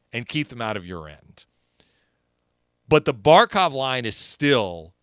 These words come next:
the straw that stirs the drink, in my opinion.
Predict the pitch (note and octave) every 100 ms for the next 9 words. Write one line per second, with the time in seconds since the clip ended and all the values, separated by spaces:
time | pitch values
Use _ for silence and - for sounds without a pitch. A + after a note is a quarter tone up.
0 | _ _ _ _ G#2 A2 - - B2 B2
1 | B2+ A#2+ G#2+ - - A#2 A2 F#2 - D#2+
2 | E2+ D#2 D#2+ - _ _ _ _ _ _
3 | _ _ _ _ _ _ _ _ _ -
4 | G#2+ A2 G2+ E2+ - D2+ D2+ -